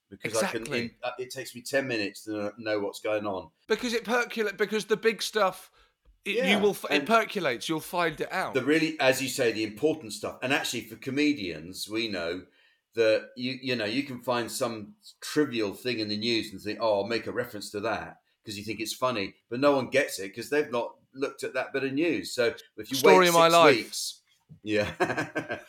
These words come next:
Speaker 1: <laughs> you wait six weeks and the story's, uh, in the air and everyone knows it, then, then it becomes currency
Speaker 2: Yes.
Speaker 1: for you.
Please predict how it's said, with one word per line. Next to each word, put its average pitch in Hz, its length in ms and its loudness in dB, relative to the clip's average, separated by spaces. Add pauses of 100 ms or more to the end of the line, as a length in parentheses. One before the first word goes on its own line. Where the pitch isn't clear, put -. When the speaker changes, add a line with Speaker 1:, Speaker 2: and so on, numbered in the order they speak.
Speaker 1:
<laughs> - 160 -16
you 123 80 -4
wait 147 200 8
six - 260 -2
weeks 123 360 2
and 113 140 0
the 107 60 -2
story's, 120 640 4
uh, 120 280 0
in 120 140 2
the 113 160 4
air 120 220 4
and 104 100 -2
everyone 107 260 0
knows 120 300 2
it, 95 240 -2
then, 113 300 -4
then 127 200 2
it 113 80 -4
becomes 104 720 -6
currency 135 520 0
Speaker 2:
Yes. 76 220 -10
Speaker 1:
for 78 220 -10
you. 78 200 -8